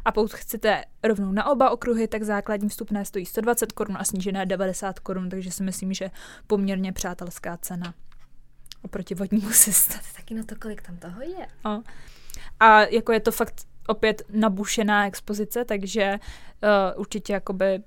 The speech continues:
Speaker 1: za tu cenu dostanete spoustu toho. Eh, ta délka trvání okruhu není na webu napsaná a my měli specifickou nebo speciální prohlídku, kdy nám byl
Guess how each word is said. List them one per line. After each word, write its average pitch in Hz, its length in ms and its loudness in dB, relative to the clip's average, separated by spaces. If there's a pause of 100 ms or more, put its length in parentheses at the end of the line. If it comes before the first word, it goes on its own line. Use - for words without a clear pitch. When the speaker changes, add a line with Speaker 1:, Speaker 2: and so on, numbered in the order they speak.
(140)
Speaker 1:
za 202 200 2
tu 214 140 -2
cenu 208 280 4
dostanete 220 840 10 (220)
spoustu - 600 -6
toho. 175 240 -10 (1200)
Eh, 226 360 10 (880)
ta - 80 10
délka 277 280 10
trvání 254 680 6 (640)
okruhu 262 380 4
není 247 360 6
na 240 120 6
webu 214 240 4
napsaná 214 440 2
a - 220 0
my 220 120 6
měli 247 560 8 (140)
specifickou 240 1080 4 (380)
nebo 214 200 2
speciální 233 680 6
prohlídku, 208 720 2 (280)
kdy 202 640 4
nám 196 360 4
byl 208 560 4